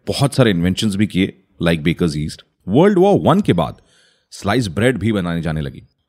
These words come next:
अपने इंडिया में और एशिया में generally राइस खाने का चलन था। वेस्टर्न कंट्रीज से ब्रेड खाने का जो चलन है,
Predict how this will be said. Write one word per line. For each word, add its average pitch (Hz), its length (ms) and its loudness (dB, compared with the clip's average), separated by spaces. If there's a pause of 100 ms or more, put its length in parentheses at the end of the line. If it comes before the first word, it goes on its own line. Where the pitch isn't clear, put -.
(140)
अपने 196 220 2
इंडिया 208 260 2
में 107 260 0
और 101 100 2
एशिया 120 260 2
में 143 140 -2
generally 175 360 -2
राइस 120 240 0
खाने 131 180 -2
का 131 80 -2
चलन 95 240 -4
था। - 280 -10 (100)
वेस्टर्न 143 340 0
कंट्रीज 123 380 -2
से 165 180 -2
ब्रेड 127 440 -2
खाने 107 300 -4
का 120 80 0
जो 113 100 -2
चलन 90 320 -2
है, 76 260 -8